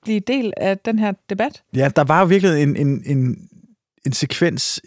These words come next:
Speaker 2: i debatten inden, hvor jeg, altså, jeg var virkelig meget imod at stille mig frem. Det var jeg virkelig ikke interesseret i. Men jeg begyndte jo at lave flere og flere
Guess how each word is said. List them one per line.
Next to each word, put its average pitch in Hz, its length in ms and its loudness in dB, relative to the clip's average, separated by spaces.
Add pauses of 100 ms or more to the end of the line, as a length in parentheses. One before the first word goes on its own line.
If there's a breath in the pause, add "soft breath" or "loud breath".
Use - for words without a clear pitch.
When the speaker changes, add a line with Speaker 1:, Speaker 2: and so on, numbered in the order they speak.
(140)
Speaker 2:
i 143 60 -2
debatten 123 560 -2
inden, 135 300 0
hvor 117 300 2
jeg, 113 260 -4
altså, 120 260 -2 (460)
jeg 120 140 -2 (520)
var 117 160 0
virkelig 135 440 -2
meget 110 240 2
imod 110 260 -2
at 107 60 -8
stille 104 180 -6
mig 98 100 -2
frem. 90 200 -4 (100)
Det - 600 -20
var 117 60 2
jeg 110 80 -2
virkelig 131 200 2
ikke 117 80 2
interesseret 110 460 -2
i. 139 100 -10 (680 soft breath)
Men 113 300 2 (400)
jeg 127 120 2
begyndte 170 400 2
jo 135 140 0 (100)
at 131 320 -4 (920)
lave 127 200 4
flere 160 300 0
og 160 60 -2
flere 139 380 2